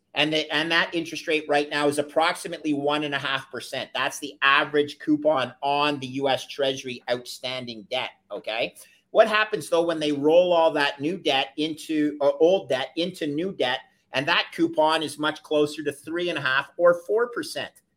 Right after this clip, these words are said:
Well, your interest expense that you were covering barely one turn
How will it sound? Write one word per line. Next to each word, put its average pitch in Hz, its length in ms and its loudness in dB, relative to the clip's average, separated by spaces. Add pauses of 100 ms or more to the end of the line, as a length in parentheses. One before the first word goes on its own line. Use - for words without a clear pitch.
(400)
Well, 143 480 2 (180)
your 156 220 0
interest 214 420 -6
expense 160 480 -6
that 147 160 -12
you 143 160 2
were 170 240 6
covering 151 560 -2
barely 165 480 0
one 151 340 -2
turn 165 440 -4